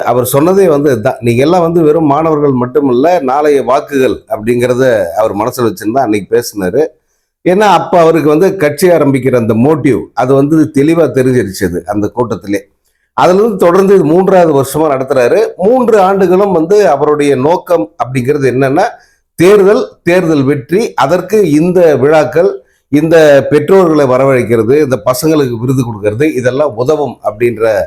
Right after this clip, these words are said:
அந்த அசைக்க முடியாத நம்பிக்கையில தான் தொடர்ச்சியா வந்து இந்த நிகழ்ச்சியை வந்து அவரு நடத்திக்கிட்டு இருக்காரு. இந்த ஆண்டு நிகழ்ச்சியில் வந்து சுருக்கமா பேசினாலும் வந்து அவரு கொஞ்சம் அதுல,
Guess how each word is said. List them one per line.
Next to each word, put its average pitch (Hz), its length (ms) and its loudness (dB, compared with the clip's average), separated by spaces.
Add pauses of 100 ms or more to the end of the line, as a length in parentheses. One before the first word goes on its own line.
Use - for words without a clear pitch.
(460)
அந்த 131 220 0
அசைக்க 147 320 -2
முடியாத 143 400 2
நம்பிக்கையில 123 440 0
தான் 196 180 0
தொடர்ச்சியா 185 500 0
வந்து 151 200 0
இந்த 131 220 0 (360)
நிகழ்ச்சியை 123 420 -2
வந்து 110 160 0
அவரு 104 300 0
நடத்திக்கிட்டு 104 440 -6
இருக்காரு. 95 320 -2 (720)
இந்த 214 300 2 (400)
ஆண்டு 185 420 2
நிகழ்ச்சியில் 156 440 0
வந்து 175 220 2
சுருக்கமா 214 520 -2
பேசினாலும் 143 960 0
வந்து 220 240 2
அவரு 214 200 4
கொஞ்சம் 175 340 0
அதுல, 147 200 2